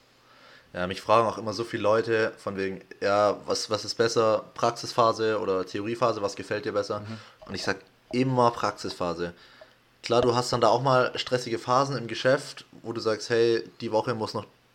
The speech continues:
Speaker 1: das und das fertig werden, das Dokument, die Messung,
Speaker 2: Mhm.
Speaker 1: wie auch immer.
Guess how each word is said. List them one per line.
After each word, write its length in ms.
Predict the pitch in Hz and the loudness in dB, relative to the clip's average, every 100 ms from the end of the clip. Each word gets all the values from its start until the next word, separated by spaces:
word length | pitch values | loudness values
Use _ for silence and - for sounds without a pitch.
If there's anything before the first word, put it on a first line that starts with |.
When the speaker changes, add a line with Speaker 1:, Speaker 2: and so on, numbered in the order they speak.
| _ _ - | _ _ -4
Speaker 1:
das 180 | 107 117 | -4 -2
und 60 | |
das 100 | 104 | -2
fertig 280 | - 110 107 | 0 0 2
werden, 180 | 110 104 | 0 2
das 160 | 104 - | -2 -4
Dokument, 560 | 98 107 101 104 101 - | -6 -4 -4 -4 -10 -8
die 80 | 104 | -4
Messung, 540 | 104 107 107 104 98 - | -2 -2 -6 -8 -14 -10
Speaker 2:
Mhm. 340 | 107 104 101 104 | -8 -8 -10 -6
Speaker 1:
wie 140 | 120 | -2
auch 60 | 123 | 0
immer. 300 | 117 120 120 | 0 -2 -2